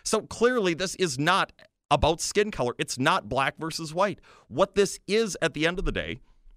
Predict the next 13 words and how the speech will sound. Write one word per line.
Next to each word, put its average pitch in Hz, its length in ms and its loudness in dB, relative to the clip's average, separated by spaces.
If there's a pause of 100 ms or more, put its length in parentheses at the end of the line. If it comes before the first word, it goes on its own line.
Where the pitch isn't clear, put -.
(240)
is 160 640 0 (1120)
appropriate 143 720 2 (180)
policing 117 640 -4
versus 160 500 -4 (120)
inappropriate - 680 -6 (160)
policing. - 480 -8 (2250)
A-, 156 140 -2
and 170 320 -2
you 175 100 -8
will 202 140 0
find 208 460 0
instances 131 680 -6
where 117 200 0